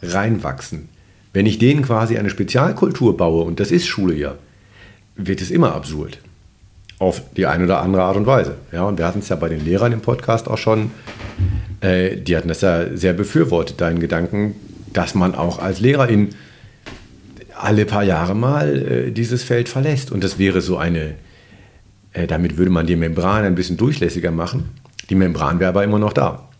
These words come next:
Ja, diese, diese Membran zwischen den jungen Menschen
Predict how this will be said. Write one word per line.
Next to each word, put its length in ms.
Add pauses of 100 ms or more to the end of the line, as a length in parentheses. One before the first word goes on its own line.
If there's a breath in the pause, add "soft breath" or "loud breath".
(240)
Ja, 200
diese, 420 (320 loud breath)
diese 140
Membran 600
zwischen 540 (640 loud breath)
den 180
jungen 380
Menschen 540